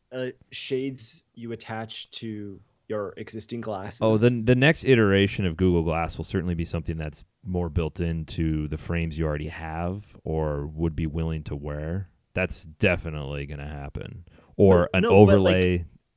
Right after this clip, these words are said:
Speaker 2: a
Speaker 1: Google
Speaker 2: hud
Speaker 1: Glass,
Speaker 2: that's different.
Speaker 1: they were, like, real glasses.
Speaker 2: Sure, yeah, they were. Well, they, you
Speaker 1: So
Speaker 2: could get prescription ones if you wanted to. The expense was high.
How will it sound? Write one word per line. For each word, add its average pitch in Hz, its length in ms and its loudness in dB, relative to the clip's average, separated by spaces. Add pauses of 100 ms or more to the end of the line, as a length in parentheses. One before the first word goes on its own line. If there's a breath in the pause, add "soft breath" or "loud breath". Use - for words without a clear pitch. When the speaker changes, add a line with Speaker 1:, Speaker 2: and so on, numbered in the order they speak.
(160)
Speaker 2:
a 92 60 -2
Speaker 1:
Google 110 160 -4
Speaker 2:
hud 92 140 4
Speaker 1:
Glass, 113 140 2
Speaker 2:
that's 165 160 0
different. 73 320 -4
Speaker 1:
they 160 140 -2
were, 202 260 2
like, 120 360 -8 (260)
real 135 320 -2
glasses. 135 880 -8 (100)
Speaker 2:
Sure, 127 240 4
yeah, 101 220 6
they 107 100 4
were. 85 280 -2 (480)
Well, 139 240 8
they, 135 180 8
you 98 280 4
Speaker 1:
So - 20 4
Speaker 2:
could 151 240 10
get 120 160 8
prescription 92 560 2
ones - 1000 -12
if 82 360 -4
you 80 80 -8
wanted 78 280 -10
to. - 80 -16 (160)
The 90 80 -4
expense 90 400 -4
was 78 100 -8
high. 78 420 -12